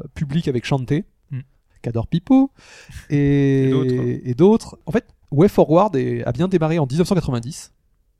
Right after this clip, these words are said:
Speaker 1: mais le, le premier donc, vrai succès, ça a été Shantae en deux mille deux, et c'était un jeu en plus, euh, réalisé pour Capcom, puisque c'est Capcom qui a édité le jeu sur Game Boy Color.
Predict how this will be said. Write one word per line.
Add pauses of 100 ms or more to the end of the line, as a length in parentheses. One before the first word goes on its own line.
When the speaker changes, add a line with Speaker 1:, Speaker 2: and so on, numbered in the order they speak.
(240)
Speaker 1:
mais
le,
le
premier (140)
donc,
vrai
succès,
ça
a
été
Shantae
en
deux
mille
deux, (560)
et
c'était
un
jeu
en
plus,
euh, (340)
réalisé (180)
pour
Capcom,
puisque
c'est
Capcom
qui
a
édité
le
jeu
sur
Game
Boy
Color.